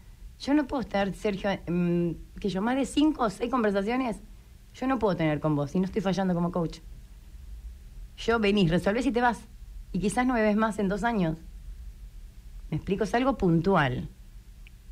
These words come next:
Pues digo, hay gente que viene sabiendo qué quiere y no sabe cómo hacerlo. Bueno, busquemos la forma.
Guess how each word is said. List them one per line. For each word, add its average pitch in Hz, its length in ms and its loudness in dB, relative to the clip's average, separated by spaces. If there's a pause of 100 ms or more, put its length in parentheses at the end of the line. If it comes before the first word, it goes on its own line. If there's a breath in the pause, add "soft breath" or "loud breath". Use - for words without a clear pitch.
(120)
Pues 185 140 -2
digo, 170 140 4
hay 196 80 2
gente 320 260 -2
que 226 100 2
viene 302 340 2
sabiendo 175 540 2
qué 226 140 0
quiere 311 320 2
y 202 60 2
no 196 120 6
sabe 202 200 2
cómo 185 180 2
hacerlo. 135 340 -4
Bueno, 165 240 2
busquemos 127 300 -2
la 131 100 -4
forma. 123 340 -2